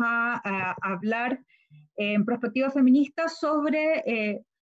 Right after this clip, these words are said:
cómo, cómo, cómo va, cómo viene esta cosa de la, eh, de la universidad, de la universidad y la educación después de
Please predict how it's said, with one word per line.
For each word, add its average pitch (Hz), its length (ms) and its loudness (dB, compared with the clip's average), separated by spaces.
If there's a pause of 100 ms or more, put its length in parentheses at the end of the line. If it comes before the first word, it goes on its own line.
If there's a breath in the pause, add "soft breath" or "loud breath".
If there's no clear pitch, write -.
(440)
cómo, 339 380 0
cómo, 330 240 -2
cómo 349 220 0
va, 339 260 -2
cómo 330 220 0
viene 330 240 2
esta 262 240 -6
cosa 254 320 0
de 240 160 2
la, 240 380 -2
eh, 196 460 -2
de 202 120 -4
la 202 100 0
universidad, 202 920 0
de 202 160 -4
la 208 100 0
universidad 208 460 0
y 269 60 4
la 269 80 2
educación 240 720 0
después 214 420 -2
de 214 300 -2